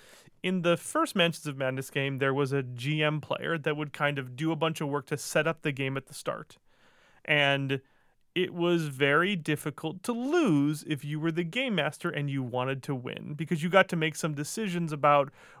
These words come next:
where certain things would be placed, and you could just place them in such a way that it would be very po-,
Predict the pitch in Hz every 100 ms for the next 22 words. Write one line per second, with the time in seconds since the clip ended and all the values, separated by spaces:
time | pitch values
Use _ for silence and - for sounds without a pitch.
0 | - 139 170 170 - - 170 160 147 -
1 | 165 165 156 135 147 135 143 - - 240
2 | 190 - - 143 143 139 131 - - 156
3 | 214 240 175 - 180 175 165 151 156 147
4 | 139 143 143 143 135 131 131 131 127 -